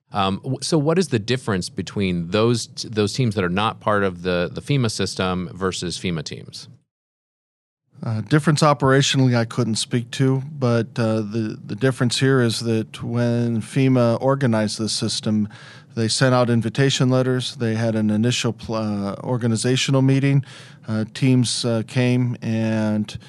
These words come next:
Speaker 2: and fema eventually worked through the process of identifying twenty-five of those teams to become part of the initial cadre of, of, uh, fema task forces. And then, like I said, later on in the nineties,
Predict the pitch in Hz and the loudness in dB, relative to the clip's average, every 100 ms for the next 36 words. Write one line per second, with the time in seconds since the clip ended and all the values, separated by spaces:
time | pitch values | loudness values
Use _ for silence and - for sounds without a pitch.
0 | - - - 113 107 107 - 123 120 113 | -20 -20 -14 -4 -2 -2 0 2 4 4
1 | 107 120 123 123 113 113 120 - 113 107 | 2 2 0 0 0 0 -2 -4 -6 -4
2 | - 113 117 117 107 110 110 98 117 113 | -2 0 0 -2 -4 -2 -4 0 0 0
3 | - 113 107 101 - 117 113 117 107 107 | 0 0 0 -2 -2 -2 0 0 -2 -2
4 | 104 104 - 113 107 104 - 107 - 113 | -4 -4 -4 -2 0 -2 -4 -8 -4 -2
5 | 104 123 110 107 101 101 110 104 113 98 | -2 0 0 0 -2 0 0 0 -4 -4
6 | 127 117 104 107 104 104 92 - 107 104 | 0 0 0 -2 -2 -4 -6 -8 -8 -6
7 | 98 - - - 104 107 - - 120 110 | -10 -12 -14 -10 -8 -8 -8 -2 0 0
8 | 101 - - - 131 120 - 113 98 - | -2 -8 -20 -4 2 2 0 -6 -6 -6
9 | 92 - - - - - - 120 120 120 | -8 -12 -18 -20 -20 -12 -2 2 2 2
10 | 117 - 120 113 123 127 120 117 120 117 | 0 0 0 0 2 2 4 4 4 4
11 | 107 117 123 135 143 139 | 2 2 2 2 2 0